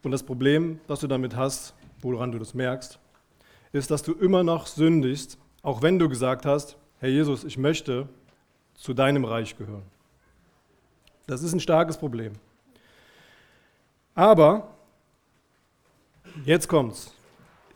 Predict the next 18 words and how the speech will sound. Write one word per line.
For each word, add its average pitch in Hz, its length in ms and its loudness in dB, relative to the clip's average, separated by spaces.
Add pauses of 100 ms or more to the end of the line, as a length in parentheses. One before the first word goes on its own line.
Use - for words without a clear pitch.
(100)
Die 143 140 0
Gesetzmäßigkeit 135 1200 2 (540)
ändert 147 320 4
sich 120 180 -6
für 131 140 -2
dich, 120 320 -8
und 120 160 -8
zwar 127 340 -2
sofort. - 640 -6 (1080)
Wie 190 100 4
ist 220 120 0
das 175 120 0
gemeint? 120 420 -4 (1120)
Wenn 185 120 4
man 240 100 6
ein 208 160 4
Gesetz 185 340 6
aufstellt 135 680 -2